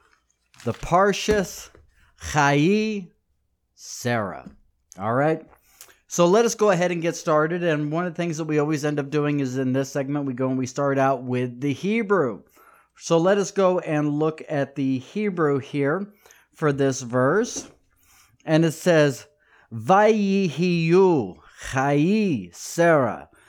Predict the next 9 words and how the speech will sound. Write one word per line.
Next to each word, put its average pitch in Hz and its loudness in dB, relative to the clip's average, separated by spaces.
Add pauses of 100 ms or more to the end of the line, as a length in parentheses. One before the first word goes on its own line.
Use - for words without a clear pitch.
(140)
Mia 147 4
Shana 127 2 (360)
Vi'esrim 165 2 (920)
Shana 143 2 (200)
V'Sheva 143 0 (920)
Shanim 180 4
Shenei 165 2 (240)
Chayei 151 -2 (400)
Sarah." 117 -4